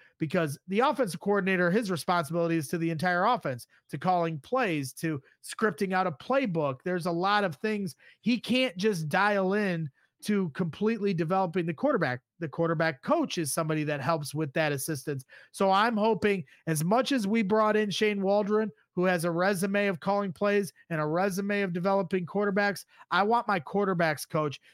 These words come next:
to have a similar looking resume. I know I'm getting greedy here because guys that have a good resume typically get better jobs than just quarterback coach. But at the end of the day, I am hoping that,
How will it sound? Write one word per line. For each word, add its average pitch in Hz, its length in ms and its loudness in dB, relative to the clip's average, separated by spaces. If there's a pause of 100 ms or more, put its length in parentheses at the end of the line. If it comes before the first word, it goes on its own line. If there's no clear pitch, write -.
(140)
to 180 60 -2
have 170 280 2
a 156 60 0
similar 202 540 0
looking 175 440 -2
resume. 160 640 0
I 147 100 0
know 185 160 2
I'm 180 160 0
getting 170 300 -2
greedy 180 420 0
here 151 340 -2 (220)
because 156 300 -2
guys 180 260 2
that 175 100 0
have 175 140 2
a 165 60 0
good 165 160 -2
resume 165 560 0 (180)
typically 175 460 -2
get 160 240 -2
better 160 260 2
jobs 160 480 2
than 156 320 -2
just 160 300 -4
quarterback 165 500 0
coach. 135 320 -4
But 170 120 0
at 165 100 -2
the 185 100 0
end 190 120 0
of 170 60 0
the 156 60 -4
day, 165 400 0 (340)
I 196 260 4
am 202 160 0
hoping 156 800 -2 (260)
that, 151 400 2